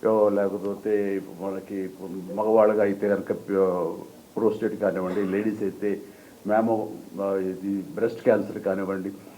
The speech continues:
ఇలాగే సర్విక్స్ కానివ్వండి, ఇలాగే ఒక గర్భాశయం క్యాన్సర్ కానివ్వండి, ఇలాంటి ఎన్నో ఉన్నాయి. ఇవన్నీ బేసిక్‌గా తెలుసుకోవటానికి, టెస్ట్ చేయించుకోవడానికి మన చుట్టూ ఎన్నో ఉన్నాయి. మనకి ఆ అవగాహన ఉండాలి, మనకు ఆ పుష్ ఉండాలి.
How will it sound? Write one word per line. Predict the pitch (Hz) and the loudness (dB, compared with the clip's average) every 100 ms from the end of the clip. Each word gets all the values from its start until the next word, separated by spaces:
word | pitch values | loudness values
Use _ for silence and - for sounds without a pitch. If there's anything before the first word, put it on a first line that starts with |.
| - - - | -20 -20 -4
ఇలాగే | - 131 127 120 113 110 107 | 6 8 10 8 6 2 0
సర్విక్స్ | 113 123 120 - | 0 2 0 -4
కానివ్వండి, | - 117 101 98 95 98 | -2 0 0 -4 -4 -4
ఇలాగే | 98 90 95 92 90 - | -2 -2 -2 -2 -6 -10
ఒక | 95 95 95 87 95 | -10 -8 -10 -8 -6
గర్భాశయం | 95 - 110 120 101 92 - | -6 -4 -4 -4 -6 -6 -6
క్యాన్సర్ | 90 87 98 | -6 -8 -8
కానివ్వండి, | 90 92 92 107 | -8 -6 -6 0
ఇలాంటి | 135 131 101 | 2 2 2
ఎన్నో | 98 127 | 0 -2
ఉన్నాయి. | 101 82 - - - - | -2 -4 -10 -18 0 10
ఇవన్నీ | 147 147 226 | 12 12 10
బేసిక్‌గా | - 147 170 202 - 190 160 170 | 8 8 8 2 6 10 12 10
తెలుసుకోవటానికి, | 170 143 143 - 170 165 156 147 147 170 - | 6 2 2 4 4 6 4 4 2 -2 4
టెస్ట్ | 127 170 | 4 4
చేయించుకోవడానికి | 160 156 131 - 143 147 147 | 4 6 4 4 4 6 4
మన | 123 101 - | 2 2 -2
చుట్టూ | 156 190 | -2 4
ఎన్నో | 147 175 190 | 6 8 8
ఉన్నాయి. | 151 123 95 | 8 6 6
మనకి | 113 294 180 | 4 4 6
ఆ | 117 | 8
అవగాహన | 110 131 175 190 | 8 8 8 8
ఉండాలి, | 156 139 135 | 8 10 10
మనకు | 135 127 120 | 8 6 4
ఆ | |
పుష్ | - - 113 - | 6 6 6 6
ఉండాలి. | 165 143 147 | 6 8 6